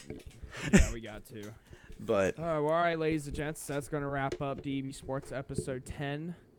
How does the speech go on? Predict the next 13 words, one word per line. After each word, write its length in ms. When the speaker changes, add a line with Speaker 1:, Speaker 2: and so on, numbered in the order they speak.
Speaker 2:
Um, 440
Don, 240
you 60
got 100
anything 340
to 80
say? 380
Speaker 1:
Um, 520
other 200
than 140
apologizing, 760
no. 220
<laughs> 0